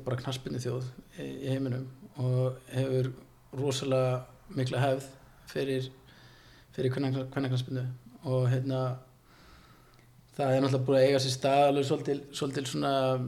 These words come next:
hérna, kynslóðaskipti þarna á undanförnum árum, en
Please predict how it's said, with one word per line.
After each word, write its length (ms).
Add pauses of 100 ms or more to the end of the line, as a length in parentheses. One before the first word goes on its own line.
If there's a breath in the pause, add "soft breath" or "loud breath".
(260)
hérna, 420
kynslóðaskipti 680
þarna 280 (320)
á 140
undanförnum 540
árum, 320
en 240